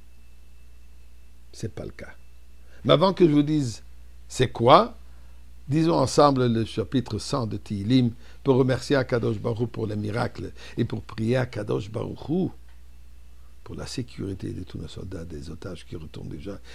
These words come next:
et que nous tous, on soit déjà délivrés, puisqu'on est tous otages. Et je parle pas seulement en Hollande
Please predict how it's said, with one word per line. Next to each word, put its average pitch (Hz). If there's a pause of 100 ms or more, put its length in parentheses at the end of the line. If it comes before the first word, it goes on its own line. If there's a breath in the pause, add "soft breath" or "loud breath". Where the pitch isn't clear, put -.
(140 loud breath)
et 208
que -
nous 254
tous, - (1500)
on 123
soit 127
déjà 110
délivrés, 104 (240 soft breath)
puisqu'on -
est 139
tous -
otages. 107 (600 soft breath)
Et 139
je 127
parle 139
pas 147
seulement 131
en 107
Hollande 107